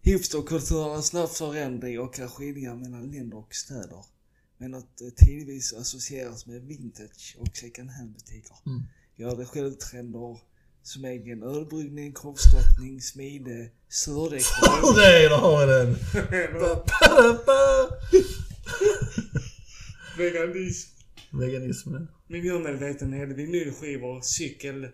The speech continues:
Speaker 2: Ja.
Speaker 1: med fasta växlar, stringhylla, keps,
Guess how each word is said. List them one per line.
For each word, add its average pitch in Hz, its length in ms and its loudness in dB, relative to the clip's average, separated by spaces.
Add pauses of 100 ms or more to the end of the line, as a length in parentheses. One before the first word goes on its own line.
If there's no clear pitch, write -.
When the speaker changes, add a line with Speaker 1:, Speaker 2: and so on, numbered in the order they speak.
Speaker 2:
Ja. - 260 -12 (200)
Speaker 1:
med 139 160 -10
fasta 147 480 -12
växlar, 123 520 -12 (720)
stringhylla, 139 960 -10 (540)
keps, - 520 -4